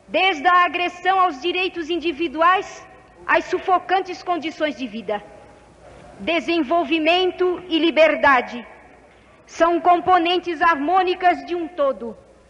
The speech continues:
que se interligam e completam, uma não podendo subsistir sem outra, e ambas constituindo a aspiração maior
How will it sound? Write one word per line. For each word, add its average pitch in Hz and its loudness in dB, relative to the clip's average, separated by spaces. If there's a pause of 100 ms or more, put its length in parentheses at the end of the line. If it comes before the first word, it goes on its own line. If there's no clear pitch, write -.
(340)
que 302 -2
se - -4
interligam 320 0
e 311 -4
completam, 339 0 (760)
uma 381 4 (340)
não 370 2
podendo 381 0
subsistir 349 -4
sem 320 -4
outra, 247 -2 (560)
e 285 -2
ambas 311 0 (280)
constituindo 311 -2
a 302 4
aspiração 320 -4
maior 311 0